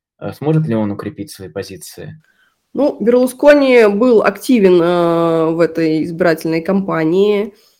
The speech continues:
Speaker 2: Он даже высадился <laughs> на TikTok, да, в попытке завоевать, э, голоса молодёжи, поскольку вот в этом, э, в этот раз голосует, э, в том числе и много именно молодых итальянцев, потому что был снят, э,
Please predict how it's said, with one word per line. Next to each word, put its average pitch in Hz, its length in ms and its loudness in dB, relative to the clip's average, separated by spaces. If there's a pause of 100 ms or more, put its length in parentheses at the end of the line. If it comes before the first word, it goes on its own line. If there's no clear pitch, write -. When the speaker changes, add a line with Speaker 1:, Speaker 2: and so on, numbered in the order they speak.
(320)
Speaker 2:
Он 175 340 4
даже 175 300 0
высадился 185 840 0 (180)
<laughs> - 180 -18
на 202 120 4
TikTok, 196 640 0
да, 202 300 0
в 226 100 -10
попытке 202 500 -2
завоевать, 196 680 2
э, 175 340 -2
голоса 190 460 -2
молодёжи, 190 540 2
поскольку 170 640 0
вот 160 200 -4
в - 20 -4
этом, 160 300 -2
э, 156 440 -4
в 160 60 -8
этот 165 200 -8
раз 180 260 -4
голосует, 165 720 -2
э, 156 240 -2
в - 80 -14
том 165 180 -4
числе 165 240 -8
и 165 160 -4
много 160 560 -4
именно 160 200 -4
молодых 170 380 -6
итальянцев, 202 540 -4
потому 160 260 -10
что - 160 -18
был 160 300 -4 (380)
снят, 175 480 -2
э, 156 220 0